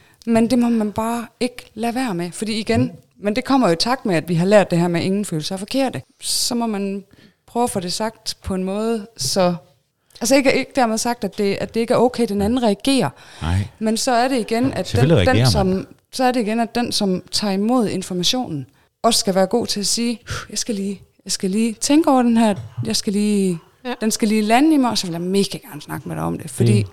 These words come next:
Speaker 2: det
Speaker 1: lad lige din modtager få lov at reagere, fordi hvis det er en mega svær ting, eller en, en, en stor ting, jamen, så skal man lige have lov at, at tygge på det.
Speaker 2: Ja, og der er
Speaker 1: Og
Speaker 2: ingen
Speaker 1: det er
Speaker 2: tvivl
Speaker 1: okay.
Speaker 2: om, selvfølgelig skal man have lov til at reagere, men der er heller ingen tvivl om, hun kan jo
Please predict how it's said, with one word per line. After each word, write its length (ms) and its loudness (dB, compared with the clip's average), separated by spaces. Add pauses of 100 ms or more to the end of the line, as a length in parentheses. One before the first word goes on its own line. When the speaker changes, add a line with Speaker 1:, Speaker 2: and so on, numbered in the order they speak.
(300)
Speaker 2:
det 100 -18
Speaker 1:
lad 260 0
lige 420 0 (320)
din 120 2
modtager 480 2 (240)
få 120 0
lov 180 6
at 80 2
reagere, 440 0
fordi 200 -2
hvis 140 -4
det 120 -2
er 100 2
en 100 2
mega 300 4 (440)
svær 320 4
ting, 320 2
eller 180 2
en, 180 0
en, 300 -2
en 120 0
stor 260 0
ting, 280 0 (840)
jamen, 260 0 (540)
så 140 -2
skal 160 2
man 120 6
lige 160 4
have 140 4
lov 340 0
at, 140 0 (180)
at 80 -6
tygge 240 0
på 100 0
det. 120 -6 (200)
Speaker 2:
Ja, 80 -4 (200)
og 140 -2
der 60 4
er 20 6
Speaker 1:
Og 40 2
Speaker 2:
ingen 120 4
Speaker 1:
det 60 6
er 40 6
Speaker 2:
tvivl 160 8
Speaker 1:
okay. 120 6
Speaker 2:
om, 40 -8 (160)
selvfølgelig 460 -2
skal 140 -2
man 60 4
have 120 4
lov 120 2
til 100 -4
at 40 0
reagere, 380 -2
men 140 0
der 60 4
er 20 4
heller 120 4
ingen 80 2
tvivl 220 0
om, 180 4
hun 200 2
kan 120 4
jo 80 4